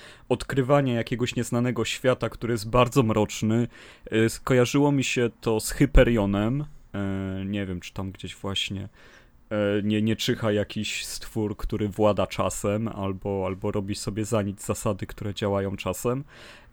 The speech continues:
I, i właśnie tak mi się to kojarzy z tym Hyperionem i, i, i dlatego daję tutaj dużego pączka, bo jestem bardzo ciekawy tego tytułu. Mam nadzieję, że sam gameplay będzie oparty po prostu na akcji, na strzelaniu.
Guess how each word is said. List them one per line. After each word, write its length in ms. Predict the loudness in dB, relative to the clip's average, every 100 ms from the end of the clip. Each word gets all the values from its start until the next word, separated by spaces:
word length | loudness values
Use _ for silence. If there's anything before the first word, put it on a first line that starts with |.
| -2
I, 240 | 2 2 2
i 40 |
właśnie 260 | 0 0 -2
tak 200 | -2 -2
mi 140 | -2
się 140 | 0
to 100 | -2
kojarzy 340 | -4 -4 -2 -4
z 80 | -4
tym 120 | -6
Hyperionem 720 | -6 -4 -6 -6 -8 -8 -6
i, 360 | -8 -8 -10 -10
i, 420 | -8 -8 -10 -12 -8
i 100 | -4
dlatego 440 | 4 4 6 4 6
daję 240 | 4 2
tutaj 340 | 0 0 0
dużego 400 | 0 -2 0 0
pączka, 680 | 2 0 0 -8 -6 -4 -4 -8 -20 -20 -20 -14
bo 160 | -2 0
jestem 280 | 0 0 2
bardzo 240 | 2 2
ciekawy 400 | -2 2 0 0
tego 260 | -4 -4 -2
tytułu. 440 | -4 -2 0 2
Mam 240 | 2 4 4
nadzieję, 360 | 4 4 4
że 140 | 2 -2
sam 280 | 0 2
gameplay 420 | 2 2 2 -2 0
będzie 280 | -2 0 0
oparty 460 | 2 0 0 -6
po 140 | -4 -2
prostu 320 | -2 -2 -2
na 200 | -2 0
akcji, 400 | -2 -2 -6 -4
na 100 | -4
strzelaniu. 760 | -4 -4 0 0 0 0 -2